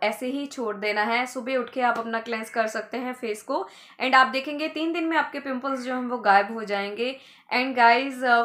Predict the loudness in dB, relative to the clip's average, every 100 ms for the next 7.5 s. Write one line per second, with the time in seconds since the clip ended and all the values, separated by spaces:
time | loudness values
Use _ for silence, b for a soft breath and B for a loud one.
0 | 2 0 0 -2 0 4 2 2 -10 _
1 | _ _ _ _ _ _ -10 -4 -2 0
2 | -2 -2 -8 _ -6 -6 -6 0 2 2
3 | -2 -2 -2 0 0 2 0 -2 -2 -2
4 | -2 -4 -4 0 0 6 6 6 0 -2
5 | -4 -4 -6 -6 -6 -8 -4 -6 -6 -8
6 | -8 -6 -8 -2 -2 0 0 0 -2 -6
7 | -6 -6 -4 -2 -2